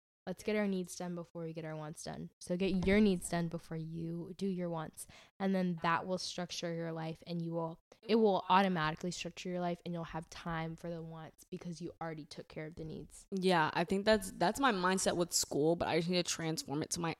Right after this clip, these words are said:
Speaker 2: actual life
Speaker 1: <laughs>
Speaker 2: because I'll be like, "Okay, no, no, no, I'm gonna get my work done. A hundred percent,
Speaker 1: Yeah.
Speaker 2: I'm gonna get my schoolwork done because that's the most important.
Speaker 1: Right.
Speaker 2: And then I'm gonna do everything else." But then that everything else,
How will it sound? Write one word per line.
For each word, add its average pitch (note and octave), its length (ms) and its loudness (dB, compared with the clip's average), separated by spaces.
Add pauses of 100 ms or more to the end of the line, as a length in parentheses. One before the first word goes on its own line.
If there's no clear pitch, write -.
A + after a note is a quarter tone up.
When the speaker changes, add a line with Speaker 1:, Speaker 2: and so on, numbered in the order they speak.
Speaker 2:
actual D3+ 480 0
life C#3+ 320 -2
Speaker 1:
<laughs> - 560 -2
Speaker 2:
because F#3+ 220 6
I'll F#3+ 80 12
be G3 80 6
like, G3 160 8
"Okay, A#3+ 180 8
no, A#3 60 6
no, C4 80 6
no, A3 100 6
I'm F3+ 240 4
gonna A#3 160 2
get G3 140 2
my F3 100 2
work E3+ 240 4
done. - 160 -6
A E3 80 -2
hundred G3 240 6
percent, E3+ 200 2
Speaker 1:
Yeah. - 20 6
Speaker 2:
I'm E3+ 80 4
gonna E3+ 140 2
get E3+ 120 0
my D#3+ 120 2
schoolwork F#3 480 4
done E3 260 -2 (180)
because F3 180 -2
that's E3+ 280 2
the F3 120 2
most E3+ 440 4
important. D#3+ 480 -4 (140)
Speaker 1:
Right. E3+ 300 -6
Speaker 2:
And F#3+ 200 4
then F#3 160 4
I'm F3+ 140 6
gonna F3+ 120 4
do F3 100 2
everything E3 320 -2
else." F3 380 2
But F3+ 140 2
then F#3+ 100 4
that F#3+ 140 4
everything F#3 420 2
else, F3 420 4